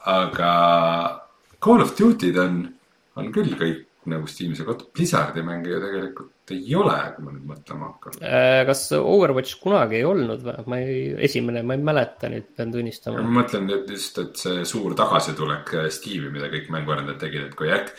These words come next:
Speaker 1: Actibliss ikkagi Call of Duty'ga tuli, siis tunduks, et võiks kõik muud asjad ka tuua, aga,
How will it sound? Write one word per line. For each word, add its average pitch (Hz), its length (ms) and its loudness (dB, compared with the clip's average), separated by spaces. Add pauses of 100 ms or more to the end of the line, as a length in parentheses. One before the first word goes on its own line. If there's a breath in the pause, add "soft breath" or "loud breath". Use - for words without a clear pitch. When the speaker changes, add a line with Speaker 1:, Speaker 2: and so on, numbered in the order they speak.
(260 loud breath)
Speaker 1:
Actibliss 87 680 2
ikkagi 80 340 0
Call 117 200 6
of 82 160 2
Duty'ga 80 360 -4
tuli, 78 240 -4
siis 80 200 -8
tunduks, 80 340 -8
et 80 100 -12
võiks - 220 -10
kõik 80 160 -8
muud 87 200 -6
asjad 78 260 -8
ka 101 100 -4
tuua, 76 460 -6
aga, 73 300 -6